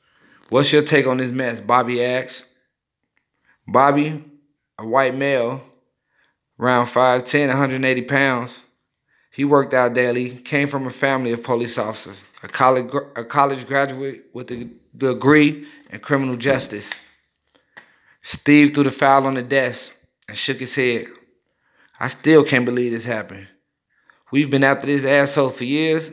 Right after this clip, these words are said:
then out of the blue he get murdered in Motown in his own fucking house?" He put his hands in the air. "What the fuck? I don't feel sad a, a bit.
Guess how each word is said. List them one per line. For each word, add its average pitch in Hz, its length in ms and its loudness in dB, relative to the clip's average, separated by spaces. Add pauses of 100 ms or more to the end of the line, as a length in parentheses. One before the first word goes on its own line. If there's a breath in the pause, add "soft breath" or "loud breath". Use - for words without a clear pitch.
(100)
then 165 140 -6
out 135 120 0
of 127 120 0
the 113 60 -4
blue 147 260 2
he 160 140 2
get 143 200 0
murdered 151 380 4
in 131 100 -6
Motown 180 640 -2 (180)
in 151 80 -6
his 143 140 -2
own 165 160 4
fucking 170 320 -2
house?" 190 400 2 (1000)
He 143 140 -6
put 143 180 4
his 139 140 2
hands 139 260 4
in 120 100 -4
the 101 60 -4
air. 113 280 -2 (480)
"What 165 240 -2
the 135 80 0
fuck? - 520 2 (1080)
I 95 140 -2
don't 143 180 0
feel 151 320 4
sad 180 360 4
a, - 220 -2
a - 40 -10
bit. 156 640 2